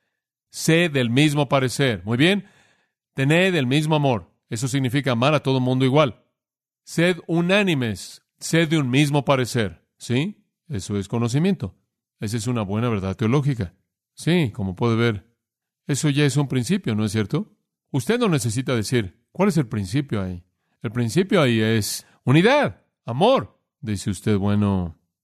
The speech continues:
¿cuál es la aplicación?". Oh, eso también es dado. Observe el versículo tres. ¿Sabe cómo aplicar este principio? "Nada hagáis por contienda o por vanagloria. Antes bien con humildad,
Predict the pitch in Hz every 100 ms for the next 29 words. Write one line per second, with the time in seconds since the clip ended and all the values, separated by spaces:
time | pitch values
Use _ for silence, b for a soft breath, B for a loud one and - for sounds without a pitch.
0 | _ _ 151 170 156 151 131 - 123 131
1 | 110 170 180 98 _ _ _ _ 143 175
2 | 117 110 107 98 104 110 101 151 160 90
3 | _ 120 101 127 117 104 95 110 104 95
4 | 135 165 - _ _ _ _ - 147 151
5 | 147 131 120 131 143 - 131 123 110 131
6 | 156 190 _ _ _ _ _ 127 131 127
7 | 156 - 107 107 98 123 123 120 113 -
8 | - 101 113 110 107 98 117 151 92 -
9 | _ - 123 135 117 135 127 120 110 107
10 | 110 131 135